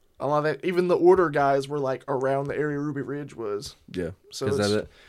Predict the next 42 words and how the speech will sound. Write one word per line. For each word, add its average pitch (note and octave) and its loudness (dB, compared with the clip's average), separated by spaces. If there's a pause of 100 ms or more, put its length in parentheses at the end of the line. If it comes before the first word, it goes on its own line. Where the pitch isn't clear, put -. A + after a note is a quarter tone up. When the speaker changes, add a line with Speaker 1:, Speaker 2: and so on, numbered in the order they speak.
(200)
Speaker 2:
was, G2 -8
like, G2+ -6
sixty - -8
miles G2+ -2
away G2 -4
was F#2+ -8
where F#2+ -6
the F2+ -8
Aryan F#2+ -4
Nation F#2+ -8 (480)
compound F#2+ -6
was. G2 -6 (100)
Speaker 1:
Yeah. B2+ -8 (200)
Speaker 2:
And F#2 -8
Richard, G2+ -8 (140)
it's - -14
Smuck A2 -8
Richard A2 -6
Butler. G2+ -2 (360)
Speaker 1:
<laughs> D#3 -10
Yeah. E3 -6 (1120)
I E3 -2
finally F#3+ 4
seen, F3 -2 (100)
'cause D#3 -6
I C#3+ 0
watched, D3 0 (420)
like, D3+ -6
that C3+ -4
whole D3+ 0
Oklahoma D3+ -2
City D#3 -4
thing D3+ -4
with D3+ -8
the C#3+ -6
Ruby D3+ -2
Ridge D3 -6
parts D3+ -4 (100)
and D3 -10
stuff D3+ -4
Speaker 2:
Mm-hmm. D3+ -6
Speaker 1:
in, D#3 -6